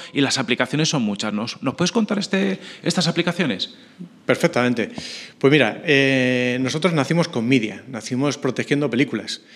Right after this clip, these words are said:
Speaker 2: Eso hemos ido ampliando a toda la obra audiovisual, películas, series, documentales, cualquier tipo de obra. Eh, en los últimos tiempos, con, y esto es muy interesante, con eventos en vivo.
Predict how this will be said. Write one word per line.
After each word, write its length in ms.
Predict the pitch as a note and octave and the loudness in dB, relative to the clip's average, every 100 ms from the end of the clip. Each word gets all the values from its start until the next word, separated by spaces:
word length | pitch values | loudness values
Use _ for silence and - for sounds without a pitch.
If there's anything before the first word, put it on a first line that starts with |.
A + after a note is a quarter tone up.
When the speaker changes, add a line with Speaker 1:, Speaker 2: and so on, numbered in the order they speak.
| - - - - | -20 -20 -10 0
Speaker 2:
Eso 440 | C#3 D3 D3 D3 | 2 4 4 4
hemos 300 | C#3+ C#3+ C3+ | 4 2 0
ido 120 | D3 | 0
ampliando 360 | C#3+ B2+ D#3 E3+ | 2 2 4 4
a 100 | C3+ | 4
toda 140 | B2+ | 4
la 80 | A#2+ | 6
obra 220 | B2 B2 A#2+ | 6 6 6
audiovisual, 800 | A#2+ A#2+ - C#3+ F3 G3 F#3 A2+ | 6 4 6 6 8 6 4 2
películas, 520 | A2+ A#2 C3 C3 B2+ | 2 2 4 4 4
series, 360 | B2+ A#2+ B2+ | 2 4 4
documentales, 680 | A#2+ A2+ A2 G#2+ B2+ C3 B2+ | 2 0 -2 2 4 4 2
cualquier 280 | A#2 A2+ A2+ | -2 -4 -4
tipo 220 | A2+ A#2+ | -4 -2
de 80 | B2+ | 0
obra. 300 | C#3+ D#3 F3+ - - - C#3+ | 2 2 0 -6 -18 -6 0
Eh, 460 | B2+ B2 A#2+ A#2+ | 2 4 2 2
en 80 | A#2 | 0
los 160 | A#2 B2 | 0 0
últimos 380 | C3 C#3 C3 - | 0 0 0 2
tiempos, 580 | D3 D3 D3+ D#3+ D#3+ | 2 4 4 4 2
con, 920 | - - B2 A#2 A#2 A#2 A2+ A2+ A2+ A2+ | -2 2 4 4 2 2 2 2 2 2
y 140 | A2+ | 2
esto 160 | B2+ C3 | 2 2
es 60 | A#2 | 2
muy 120 | B2+ | 4
interesante, 640 | A#2 A2 D3+ D3+ B2+ G#2+ | 4 2 2 2 0 0
con 380 | A2 G#2+ G#2 A2+ | 0 -2 -2 -4
eventos 480 | A2 A2+ C3 A#2 A2 | -2 2 2 2 2
en 120 | A#2 | 4
vivo. 460 | D#3+ D#3+ A2 - | 6 4 0 -8